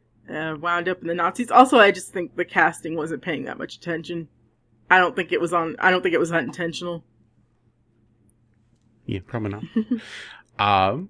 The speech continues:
Speaker 2: what are your thoughts on surfing? Have any of you surfed? I'm pretty sure Jackson's never surfed.
Speaker 1: I've never seen the ocean.
Speaker 2: I've, I've been to the ocean, but I,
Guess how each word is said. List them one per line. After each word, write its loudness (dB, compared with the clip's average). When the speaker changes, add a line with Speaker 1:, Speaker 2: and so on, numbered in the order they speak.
Speaker 2:
what 6
are 4
your 6
thoughts 4
on 8
surfing? 4
Have 4
any 4
of 4
you 4
surfed? -4
I'm 2
pretty 6
sure 6
Jackson's 4
never 6
surfed. 4
Speaker 1:
I've 4
never 10
seen 6
the 10
ocean. 0
Speaker 2:
I've, 0
I've 4
been 6
to 4
the 8
ocean, 2
but -2
I, 2